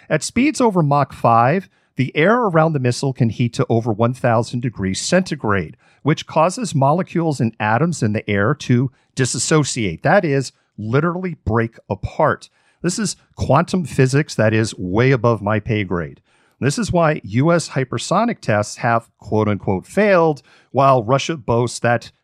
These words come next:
they have hypersonic missiles. It isn't a hypersonic weapon because it is incapable of significant maneuvers in flight.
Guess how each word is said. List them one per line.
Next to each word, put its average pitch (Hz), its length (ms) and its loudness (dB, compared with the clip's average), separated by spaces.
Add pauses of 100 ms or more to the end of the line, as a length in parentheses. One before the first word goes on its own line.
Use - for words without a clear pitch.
(100)
they 113 180 0
have 107 240 0
hypersonic 87 760 -6
missiles. 127 540 -2 (360)
It 151 220 -2
isn't 196 420 0
a 151 120 -2
hypersonic 135 920 -2
weapon 123 480 -2 (300)
because 123 380 0
it 110 80 -2
is 104 180 -2
incapable 165 800 -2
of 123 120 -2
significant 135 840 -2
maneuvers 104 720 0
in 101 140 -2
flight. 120 420 -2